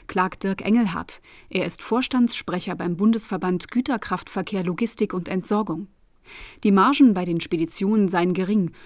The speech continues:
und so könnten sie gar nicht anders, als die höheren Kosten an ihre Kunden und damit an die Verbraucher weiterzugeben.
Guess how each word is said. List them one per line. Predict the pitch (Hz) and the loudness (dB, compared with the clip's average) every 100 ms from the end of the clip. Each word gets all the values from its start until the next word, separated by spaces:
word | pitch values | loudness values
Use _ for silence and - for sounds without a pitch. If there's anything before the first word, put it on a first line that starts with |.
| - | -8
und | 196 | -4
so | - 180 | -2 0
könnten | 247 - 233 | 0 4 4
sie | 202 | 4
gar | 175 | 2
nicht | 175 185 - | 2 0 0
anders, | 190 214 214 | 0 0 -2
als | - - | -6 -4
die | 180 | -2
höheren | 196 226 175 160 | 2 2 0 -4
Kosten | - 262 - 208 | -4 -6 -2 0
an | 170 | 0
ihre | 175 165 | -4 -8
Kunden | - 208 233 262 262 | 0 4 6 6 4
und | 202 190 | 2 0
damit | 185 196 | 0 0
an | - 196 | 0 -2
die | |
Verbraucher | 202 202 175 202 208 | -2 -2 0 0 0
weiterzugeben. | 175 - - 202 - - 226 | -2 -8 -10 -10 -10 -10 -12